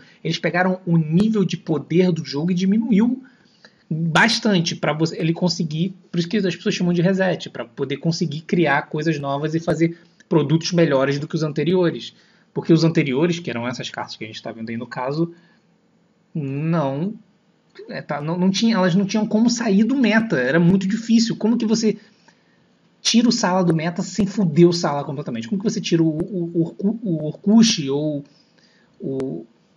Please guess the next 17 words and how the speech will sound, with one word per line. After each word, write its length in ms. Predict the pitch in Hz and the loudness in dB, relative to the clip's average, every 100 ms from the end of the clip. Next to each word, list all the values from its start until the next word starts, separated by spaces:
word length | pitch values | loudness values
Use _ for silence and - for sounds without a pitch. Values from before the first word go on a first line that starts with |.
| _ | _
o 140 | 180 - _ - - | -14 -14 _ -20 -14
Sky, 640 | - - 170 208 180 156 | -12 -4 -2 0 0 0
enfim, 260 | 185 196 131 | -4 -4 -8
todos 240 | 220 202 | -6 -6
esses 120 | - 165 | -6 -4
decks 300 | 180 180 - | -4 -6 -14
sem, 400 | - 185 190 190 - _ | -6 -2 -2 -4 -10 _
ou 100 | 226 | 2
você 300 | 302 226 233 | 2 2 4
restringe 800 | 180 165 196 - 190 165 113 - | 4 2 0 4 4 4 2 -4
oito 380 | 160 262 277 - | 2 2 2 -2
cartas 460 | - 156 165 254 247 | 0 -2 -2 -2 -2
ou 40 | |
você 160 | 254 320 | 0 0
bane 380 | 185 185 190 208 | 2 4 4 2
alguma 240 | 196 262 | 0 -2
coisa. 420 | - 285 185 113 | -4 -2 -2 -2